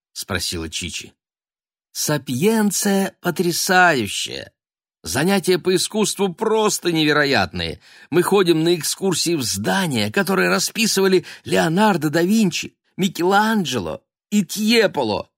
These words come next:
похвасталась Санни. "А у меня по бизнесу сплошь отлично", гордо сообщила Рози. Прекрасно. Значит, однажды я вверю тебе всю нашу семейную бухгалтерию.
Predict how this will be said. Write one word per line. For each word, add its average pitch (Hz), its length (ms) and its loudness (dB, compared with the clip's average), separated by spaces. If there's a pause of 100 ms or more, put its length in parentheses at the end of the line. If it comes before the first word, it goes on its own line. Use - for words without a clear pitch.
(160)
похвасталась 98 720 -4
Санни. 82 540 -4 (800)
"А 87 120 -4
у - 20 0
меня 113 220 2
по 104 180 -2
бизнесу 107 580 -4
сплошь 147 400 -4
отлично", 92 680 -4 (340)
гордо 92 360 -2
сообщила 95 560 -4
Рози. 87 400 -4 (580)
Прекрасно. 85 800 -8 (400)
Значит, 90 540 -4
однажды 85 640 -4
я 87 200 -2
вверю 95 440 -2
тебе 95 280 -4
всю 120 320 -6
нашу 127 320 -4
семейную 107 680 -2
бухгалтерию. 78 840 -6